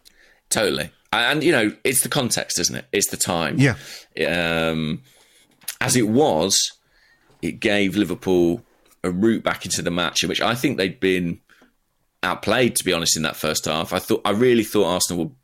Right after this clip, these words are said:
Speaker 1: were, were excellent in that
Speaker 2: Mm.
Speaker 1: first forty-five minutes. I'm not sure they got better than that, personally. I, I think that was when we were at our best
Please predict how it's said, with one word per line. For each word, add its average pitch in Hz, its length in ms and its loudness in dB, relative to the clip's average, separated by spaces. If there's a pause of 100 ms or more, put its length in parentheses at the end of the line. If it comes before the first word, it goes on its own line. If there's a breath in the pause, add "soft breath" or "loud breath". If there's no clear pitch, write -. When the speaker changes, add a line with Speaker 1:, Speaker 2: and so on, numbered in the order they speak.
Speaker 1:
were, 85 80 -6 (120)
were 82 120 4
excellent - 540 -4
in 82 80 -10
that 123 60 2
Speaker 2:
Mm. 131 140 6
Speaker 1:
first 78 220 -2
forty-five - 380 -6
minutes. 71 200 -6
I'm 127 120 2
not 214 140 2
sure 170 140 2
they 143 100 2
got - 180 0
better - 220 0
than 80 200 -4
that, - 160 -8 (340)
personally. 80 580 0
I, - 200 -2
I 90 60 -2
think - 360 0 (480 loud breath)
that 107 140 -2
was 90 120 -2
when 104 200 4
we 98 120 4
were 90 80 4
at 87 120 0
our 80 120 -2
best - 520 -2